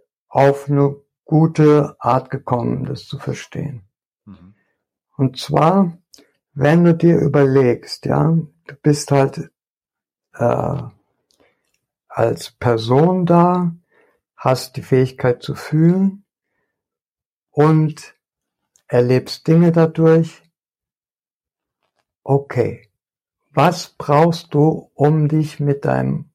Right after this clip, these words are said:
Speaker 1: Umfeld wirklich voll austauschen zu können und dich auseinandersetzen zu können? Du brauchst einmal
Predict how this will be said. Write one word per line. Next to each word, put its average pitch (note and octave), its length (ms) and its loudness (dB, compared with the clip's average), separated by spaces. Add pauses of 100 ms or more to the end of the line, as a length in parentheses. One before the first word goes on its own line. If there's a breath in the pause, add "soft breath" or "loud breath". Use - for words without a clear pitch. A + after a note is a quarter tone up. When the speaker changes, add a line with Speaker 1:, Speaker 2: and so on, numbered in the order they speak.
(160)
Speaker 1:
Umfeld D#3 800 -2 (400)
wirklich D3+ 500 0
voll D3 280 0
austauschen C#3 800 -4
zu E3 160 -14
können C#3+ 380 -6 (520)
und C3+ 260 -2
dich C#3+ 160 -2
auseinandersetzen C3 1000 -2
zu - 140 -14
können? - 300 -8 (640 loud breath)
Du - 120 -20
brauchst B2 400 -2
einmal C3+ 600 2